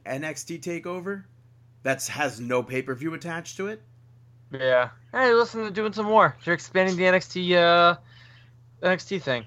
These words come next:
Speaker 2: I'm,
Speaker 1: Well,
Speaker 2: I'm
Speaker 1: I'm saying,
Speaker 2: about
Speaker 1: I'm saying maybe that's, maybe they're, like, the reason why an N X T talent's not involved in this match is to, to have Bayley and Sasha bulk up a card for, to, like,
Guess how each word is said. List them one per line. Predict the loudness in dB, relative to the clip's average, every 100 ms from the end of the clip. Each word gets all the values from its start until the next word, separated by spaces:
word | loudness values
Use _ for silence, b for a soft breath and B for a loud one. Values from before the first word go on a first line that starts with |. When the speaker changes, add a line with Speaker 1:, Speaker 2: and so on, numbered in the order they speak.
| -8
Speaker 2:
I'm, | -4
Speaker 1:
Well, | 2 4
Speaker 2:
I'm |
Speaker 1:
I'm | 6
saying, | 6
Speaker 2:
about | 6 4
Speaker 1:
I'm | 0
saying | -4 -6 -4
maybe | -6 -4
that's, | -4 -4 -8
maybe | -10 -8 -8
they're, | -8 -10
like, | -10 -12 -14
the | -18
reason | -10 -8 -8 -4
why | -2 -2
an | -2
N | -4 -6
X | -8
T | -14
talent's | -10 -6 -6 -8
not | -10 -10
involved | -6 -6 -6
in | -12
this | -16 -8
match | -6 -6 -10
is | -16
to, | -10 -8 -8 -12 b b b b _
to | -10
have | -8 -6 -4
Bayley | -4 -4 -6
and | -8
Sasha | -4 -4 -6 -12
bulk | -4 -4 -4 -4
up | -6 -6 _ _ _ _ _ -20
a |
card | -16 -6 -4 -4 -8
for, | -12 -12 -12
to, | -14
like, | -12